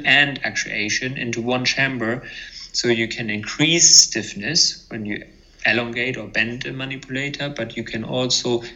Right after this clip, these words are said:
miniaturize even further because you use the same chamber for actuation and stiffening.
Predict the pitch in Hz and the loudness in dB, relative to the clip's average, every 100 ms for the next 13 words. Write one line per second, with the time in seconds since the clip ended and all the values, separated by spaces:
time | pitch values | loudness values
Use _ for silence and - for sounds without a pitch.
0 | - 135 175 156 - 120 107 107 - 123 | -2 2 2 2 -2 -6 -6 -4 -2 -2
1 | 110 107 - 143 143 - 101 107 120 - | -2 -4 -2 0 0 0 -4 -4 -4 -2
2 | 113 120 131 127 - - - - - - | -2 0 0 0 -6 -18 -20 -20 -18 -2
3 | 117 - 139 143 139 - 131 123 101 101 | 4 6 6 2 2 0 2 0 -2 -6
4 | 107 - - - 113 113 - - 110 107 | -8 -16 -10 -4 -2 -2 -4 -4 -4 -4
5 | 101 - - 117 98 82 80 | 0 0 0 -4 -6 -10 -10